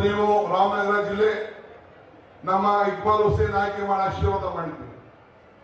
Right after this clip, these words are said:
ಮಾಗಡಿನ ಆಶೀರ್ವಾದ ಮಾಡಿದ್ರಿ, ನನಗೆ ಬಾಲಕೃಷ್ಣನ ಆಶೀರ್ವಾದ ಮಾಡಿದ್ರಿ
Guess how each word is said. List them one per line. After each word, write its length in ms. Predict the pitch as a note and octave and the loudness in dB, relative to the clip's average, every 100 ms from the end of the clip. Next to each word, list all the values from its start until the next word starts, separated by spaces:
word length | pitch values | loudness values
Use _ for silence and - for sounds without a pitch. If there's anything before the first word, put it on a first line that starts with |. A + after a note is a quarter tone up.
| - - - - - - | -20 -20 -20 -20 -12 0
ಮಾಗಡಿನ 400 | G4+ A4+ A4+ A4+ A3 | 2 2 2 2 2
ಆಶೀರ್ವಾದ 400 | A3 B3 A#3+ A#3+ A3+ | 2 2 4 2 2
ಮಾಡಿದ್ರಿ, 300 | A3 - - - - - - - - - - - F3+ | 0 -2 -8 -16 -20 -20 -20 -20 -20 -20 -20 -6 0
ನನಗೆ 260 | G#3+ A#3 A3 | 0 2 2
ಬಾಲಕೃಷ್ಣನ 560 | A3+ A#3 - B3+ A#3 - | 2 0 -4 -4 0 0
ಆಶೀರ್ವಾದ 360 | B3 B3 A#3+ A#3+ | 0 0 0 0
ಮಾಡಿದ್ರಿ 320 | A#3 G#4+ - | 0 -2 -6